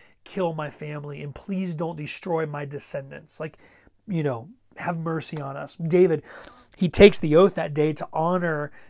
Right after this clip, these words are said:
King Saul and his descendants and his family. And Saul takes his three thousand men, and they go back to Israel, and David takes his four hundred men, and they go back to the stronghold. They go back to the cave, and they live there separated for a while. Um,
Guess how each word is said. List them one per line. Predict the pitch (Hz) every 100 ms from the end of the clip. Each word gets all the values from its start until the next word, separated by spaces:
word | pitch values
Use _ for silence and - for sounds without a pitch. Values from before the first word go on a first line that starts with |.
| -
King | - 180 165
Saul | - 160 151 151 -
and | 170 151
his | 147 143
descendants | 151 - 156 156 151
and | 147
his | 143
family. | - 160 156 151 151 151 - - -
And | 151
Saul | 202 240
takes | 240 -
his | 170
three | - 202 190
thousand | 202 190 185
men, | 156 151 156
and | 170 165
they | 170
go | 196
back | 165 160 175
to | 185 180
Israel, | 151 160 160
and | 170 143 135
David | 196 285 202 143
takes | 156 -
his | 147
four | - 202
hundred | 160 156
men, | 147 143
and | 147 165
they |
go | 175
back | 180 180 202
to | 185
the |
stronghold. | - 185 165 175 147 - 175 _ _ _ _
They | -
go | 170
back | 170 170
to | -
the | 185
cave, | - 170 156
and | 147
they | 147
live | 156 170
there | 156 139
separated | - 170 - 147 - -
for | - 50
a |
while. | 50 - - 147 _ - - - - - - - _ _ -
Um, | 175 165 156 151